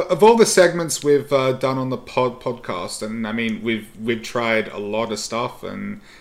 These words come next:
a lot of different things. Some of it has worked, some of it hasn't. But I was just wondering, um, what are some of the segments that you, you guys have enjoyed and would potentially li-, like to see mo-, more of?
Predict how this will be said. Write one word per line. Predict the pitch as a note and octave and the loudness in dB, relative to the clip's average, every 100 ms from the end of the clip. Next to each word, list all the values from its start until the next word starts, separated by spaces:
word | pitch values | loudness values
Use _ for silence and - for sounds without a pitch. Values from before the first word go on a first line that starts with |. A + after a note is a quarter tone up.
| - | -12
a | - | -2
lot | A2+ A2 | 0 0
of | |
different | G#2+ A#2 A#2+ G#2 | 0 -2 -4 -6
things. | B2 B2 - | -4 -2 -4
Some | A2+ | -6
of | A2 | -4
it | A2 | -4
has | G2+ | -4
worked, | G#2+ G#2+ G#2+ | -2 -2 -4
some | - - A2+ | -6 -6 -4
of | G#2+ | -4
it | G#2 - | -6 -10
hasn't. | - - B2+ A#2+ G#2 G2 - - - - - | -14 -8 -4 -4 -4 -8 -14 -20 -20 -20 -8
But | - | 0
I | C#3 | 2
was | C#3+ C#3+ | 4 2
just | E3 D#3+ | -2 -2
wondering, | D#3+ D#3 D3 C3+ | -4 -2 -4 -2
um, | C3+ C3 B2 A2 | -2 -2 -4 -2
what | D3+ | -2
are | D3+ | -2
some | - D3+ | -2 -2
of | D3+ C3+ | -4 -2
the | C3 | -2
segments | C3 C3+ B2 B2 | 0 -2 -2 -4
that | - A2 G#2 | -4 -6 -4
you, | G#2+ | -4
you | B2 A2 B2+ | -4 -4 -4
guys | A#2 B2 A#2+ - | -2 -2 -2 -4
have | B2 A#2 | -8 -4
enjoyed | A2+ G#2+ A2 A2 A2+ A2 - - - - | -4 -4 -2 0 -2 -4 -10 -18 -20 -6
and | A#2+ A#2 | -2 0
would | A2 A2 | -2 -4
potentially | C3 B2+ A#2+ - A2 | -6 -6 -6 -6 -6
li-, | A2+ | -6
like | A2+ A#2 | -6 -6
to | A#2 | -6
see | - A#2 | -6 -4
mo-, | A2 A2+ B2 B2 - | -4 -4 -8 -14 -8
more | B2 B2+ | -4 -2
of? | C3+ C3+ A#2+ | -2 -2 -6